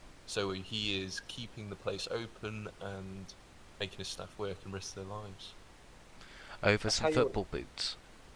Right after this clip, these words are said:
Speaker 1: Yeah, over
Speaker 3: Yeah.
Speaker 1: some Umbro so-, um, boots.
Speaker 2: Oh, mate. You know
Speaker 3: I
Speaker 2: what?
Speaker 3: tell you what is essential. One thing that is essential, and I'm happy to find out, essential in my life, I'm happy to find out it's still open. And that's Bab Ali's in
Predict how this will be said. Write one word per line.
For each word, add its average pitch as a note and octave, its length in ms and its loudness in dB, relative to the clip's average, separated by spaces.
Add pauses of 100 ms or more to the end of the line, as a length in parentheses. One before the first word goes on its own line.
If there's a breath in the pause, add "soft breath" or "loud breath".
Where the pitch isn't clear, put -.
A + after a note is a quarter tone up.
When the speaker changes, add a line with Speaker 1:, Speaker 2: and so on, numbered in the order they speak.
(180)
Speaker 1:
Yeah, G#2+ 240 4 (120)
over A2+ 200 10
Speaker 3:
Yeah. - 20 6
Speaker 1:
some A#2 220 4 (100)
Umbro G#2 440 6
so-, G2 400 2
um, G2 380 2 (280)
boots. - 380 0 (500)
Speaker 2:
Oh, F#2 220 6
mate. E2+ 340 0 (600)
You G#2+ 120 6
know G2+ 120 6
Speaker 3:
I - 20 8
Speaker 2:
what? E2+ 200 10
Speaker 3:
tell C#3+ 100 12
you C#3 100 8
what C3 120 8
is A#2 140 4
essential. F#2+ 680 2 (340)
One A#2 180 8
thing A#2+ 200 0
that G#2+ 100 0
is G#2+ 140 2
essential, F2 680 2
and F#2+ 80 2
I'm F#2+ 220 4
happy G#2+ 560 8
to - 120 -6
find G2 360 6
out, F2+ 180 10 (640)
essential A#2+ 380 6
in G2+ 40 -2
my G2+ 200 12
life, F2 360 0
I'm G2 120 -4
happy G#2+ 260 4
to - 100 -6
find F#2+ 300 2
out F2+ 140 6
it's - 120 -2
still G2 220 2
open. F#2+ 160 4 (680)
And G2+ 80 2
that's G2 160 6
Bab G2 300 10
Ali's F#2 460 10
in F2+ 100 -2